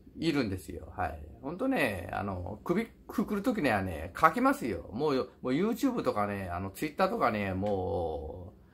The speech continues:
う、もう動画配信しまくってから、お前らのせいだと。まあ、人のせいにしちゃいけないけれどもね、ほんとね、そうなりますよ、ほんま。はい。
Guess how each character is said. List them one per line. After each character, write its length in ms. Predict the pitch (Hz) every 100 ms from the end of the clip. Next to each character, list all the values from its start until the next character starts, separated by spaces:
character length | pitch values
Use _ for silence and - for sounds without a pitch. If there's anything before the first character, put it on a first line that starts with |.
| -
う、 40 | 104
も 160 | 104 113
う 80 | 104
動 180 | 143 185
画 80 |
配 220 | 214 214 208
信 140 | 240 - -
し 200 | - -
ま 120 | 135 -
く 100 | 226
っ 20 |
て 180 | - -
か 140 | -
ら、 80 | 92 - - - - - - -
お 140 | 135
前 180 | 151 294
ら 120 | 339
の 80 | 151
せ 180 | 139 127
い 20 |
だ 100 | 95
と。 220 | - 90 - - - - _ - - -
ま 100 | -
あ、 40 | 101
人 100 | 165
の 80 | 180
せ 140 | 247
い 40 |
に 80 | 139
し 100 | 101
ち 60 | 110
ゃ 160 | 92 - 92 - - -
い 80 |
け 120 | 107 117
な 100 | 110
い 60 |
け 80 | 95
れ 80 | 95
ど 100 | 87
も 100 | 95
ね、 60 |
ほ 140 | 101 92
ん 40 |
と 120 | 92
ね、 320 | 92 85 73 76
そ 180 | - 175
う 20 |
な 120 | 131
り 60 | 135
ま 160 | 143
す 100 | -
よ、 100 | 101
ほ 120 | 92
ん 140 | 82 80
ま。 260 | 60 60 - - - - - - -
は 120 | 90
い。 180 | -